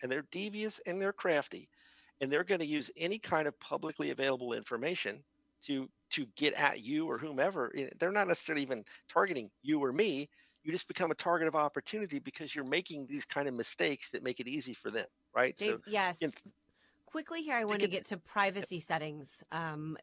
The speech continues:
Speaker 2: y-, uh, what do we need to know about those?
Speaker 1: Well, in general, like I said before, I don't use any of these social media apps.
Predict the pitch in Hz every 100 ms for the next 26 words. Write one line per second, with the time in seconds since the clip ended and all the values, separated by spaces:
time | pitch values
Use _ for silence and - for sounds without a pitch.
0 | _ 160 - 175 - - 208 190 254 277
1 | 269 247 208 196 165 151 - - - -
2 | _ _ _ - - - - _ 170 185
3 | - - 208 240 240 135 120 - 123 135
4 | 151 127 123 165 117 - 139 196 175 156
5 | 156 160 131 123 127 - 127 123 120 120
6 | 98 -